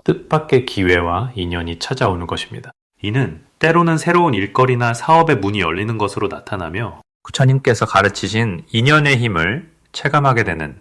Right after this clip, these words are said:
순간이라 하겠습니다. 또한 정직과 신실함에 기반한 노력들이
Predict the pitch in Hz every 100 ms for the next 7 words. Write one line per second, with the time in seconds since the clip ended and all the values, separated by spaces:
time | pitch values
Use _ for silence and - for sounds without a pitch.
0 | _ - - 139 139 107 85 87 110 104
1 | 80 - - - _ _ - 143 139 151
2 | 185 180 _ - 90 92 95 95 - -
3 | 110 110 151 147 143 143 135 123 113 -
4 | - 85 92 101 135 147 120 82 85 -
5 | - - 113